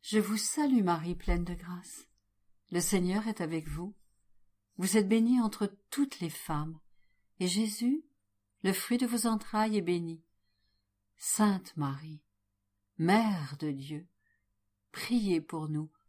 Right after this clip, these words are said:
pauvres pécheurs, maintenant et à l'heure de notre mort. Amen. Huit.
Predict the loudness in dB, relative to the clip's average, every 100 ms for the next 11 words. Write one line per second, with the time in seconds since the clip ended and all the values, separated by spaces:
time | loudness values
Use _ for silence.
0 | -8 0 2 2 -2 -10 -10 -2 0 0
1 | -2 -4 -10 -16 _ _ _ _ _ _
2 | 2 2 0 0 -2 -6 -12 _ _ _
3 | _ _ 0 2 4 4 2 -2 -4 -6
4 | -6 -6 -8 -14 -20 _ _ _ _ -4
5 | -2 -2 -6 -12 _ _ _ _ _ _
6 | _ _ _ _ _ _ _ _ _ _
7 | _ _ _ _ _ _ _ _ 0 2
8 | 2 -2 -18